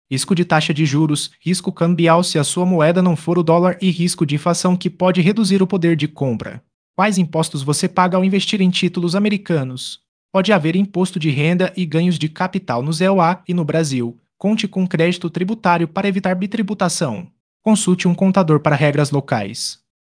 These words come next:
Investir em títulos americanos é adequado para sua carteira?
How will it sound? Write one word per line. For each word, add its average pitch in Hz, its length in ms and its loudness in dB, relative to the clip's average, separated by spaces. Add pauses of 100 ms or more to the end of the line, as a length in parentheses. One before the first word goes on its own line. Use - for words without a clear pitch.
Investir 208 400 4
em 190 60 8
títulos 135 480 0
americanos 175 720 2
é 185 60 4
adequado 180 420 4
para 185 180 2
sua 180 220 0
carteira? 185 640 0